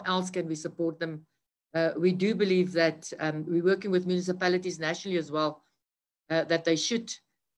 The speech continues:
uh, now start incorporating the waste picker guidelines into the municipalities, register the waste pickers in their municipalities. So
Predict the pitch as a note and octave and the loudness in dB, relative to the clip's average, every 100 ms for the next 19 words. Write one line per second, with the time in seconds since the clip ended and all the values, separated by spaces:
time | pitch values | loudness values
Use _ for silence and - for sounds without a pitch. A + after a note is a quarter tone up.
0 | _ D#3+ D#3+ D#3+ E3 E3+ F3+ - F#3+ F3 | _ 0 0 2 2 4 2 0 2 2
1 | F3 D#3+ F#3+ F#3 F3 E3 F3 D#3+ D#3 D#3 | 0 -2 -2 2 2 0 0 0 2 0
2 | D#3 _ _ - F3 F3+ F#3 E3+ D#3 E3 | -4 _ _ 0 2 2 -2 -2 2 4
3 | A3+ A3 B3 C4+ - - _ _ _ - | 4 2 0 0 -8 -14 _ _ _ -6
4 | A3 A3+ A3 G3+ G3+ G3 F#3 F#3 F#3 F#3 | -2 0 2 2 0 -2 -2 0 0 0
5 | F#3 F3+ F#3 - - _ _ _ _ - | 0 0 -2 -8 -16 _ _ _ _ 0
6 | E3 G3+ A#3 A#3 A3+ G#3 F#3+ F#3 F#3 F#3+ | 4 4 4 0 0 4 4 2 0 -2
7 | F#3 F3+ - G3 G#3 G3+ F#3+ F#3 F3+ F3 | -2 -2 -6 -2 2 2 0 0 -2 0
8 | E3+ F3+ F3+ F#3 F3 F3+ | 0 0 -2 2 6 4